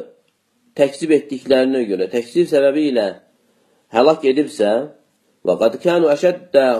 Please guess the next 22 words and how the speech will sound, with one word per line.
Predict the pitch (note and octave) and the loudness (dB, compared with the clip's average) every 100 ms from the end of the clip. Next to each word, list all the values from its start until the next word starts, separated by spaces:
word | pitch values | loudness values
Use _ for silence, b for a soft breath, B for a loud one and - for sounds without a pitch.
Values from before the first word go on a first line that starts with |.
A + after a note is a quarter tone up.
| - - | -4 2
قوة | F#3 D#3+ C#3 B2+ C3+ | 2 2 0 0 -2
من | A#2+ B2 B2 | -2 -2 -2
هؤلاء." | B2 A2+ B2 A#2 G#2+ G#2 - b b | -2 0 2 2 0 -2 -8 b b
Və | - A2 | 0 2
onlar | B2+ D#3 | 4 2
Məkkə | D3 C#3 D3+ D#3 | 2 -2 0 0
əhlindən | D3 C#3+ C#3+ D#3 D3+ C#3+ | 0 -2 -2 0 0 0
daha | C#3+ D#3+ E3+ D3 | -2 2 0 0
qüvvətli | C3 A#2+ B2 A#2 C#3+ D#3 | -4 -2 -2 -2 0 0
idilər. | G#2+ G2+ A2 D3 - b b b | 0 -2 -4 -4 -10 b b b
"فماذا | G#2+ D#3 F3+ | 0 0 2
ظن | E3 F#3 F#3 | 0 0 0
هؤلاء | E3+ D#3 D3+ D3+ E3 D3+ | 0 2 2 2 0 0
أن | C#3+ | 0
يفعل | C#3+ C#3+ C3+ | -2 -2 -2
الله | C3+ C3+ D3+ D3 | 0 2 2 0
بهم | C#3+ D3+ | -2 -4
في | C#3 | -4
الدنيا | C3 C#3 C3 A#2 | -4 -2 0 2
والآخرة؟" | A#2 A2+ G2 - F2 - _ _ b b b b | 0 -2 -6 -6 -10 -12 _ _ b b b b
Onda | G#2+ A#2+ C3 | -2 0 0
bunların | A#2+ A#2 A#2 C#3 D#3 D#3 | 0 0 2 0 -2 -8